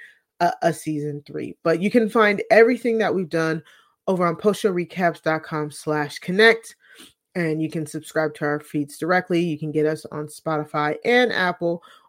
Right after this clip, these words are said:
or you could be watching us on, um, the Post Show Recaps YouTube page. Hopefully you're doing that.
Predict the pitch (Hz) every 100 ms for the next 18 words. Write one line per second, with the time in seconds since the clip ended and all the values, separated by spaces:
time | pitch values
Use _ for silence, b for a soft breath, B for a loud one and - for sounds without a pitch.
0 | - 233 247 226 202 214 190 196 - 190
1 | 185 - 165 165 165 165 165 160 156 151
2 | 151 156 151 147 151 151 156 147 - -
3 | b b b 196 254 247 - 240 220 233
4 | 214 208 202 - - 165 - 160 160 151
5 | 147 151 147 180 220 214 -